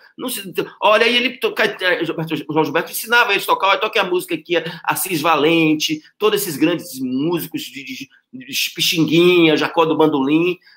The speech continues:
Não, é, nós temos uma cultura tão rica, não tem necessidade de vocês, né, simplesmente imitar a música americana, fazer o rock", entendeu?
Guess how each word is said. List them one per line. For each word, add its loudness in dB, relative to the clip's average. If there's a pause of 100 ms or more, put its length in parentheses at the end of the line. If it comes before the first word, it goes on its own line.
(140)
Não, -8
é, -10
nós -4
temos -2
uma 0
cultura -4
tão 0
rica, 0
não -6
tem -2
necessidade 0
de -10
vocês, -4
né, -2
simplesmente -2
imitar 0
a -4
música -4
americana, -4 (200)
fazer -2
o 2
rock", 0 (260)
entendeu? 2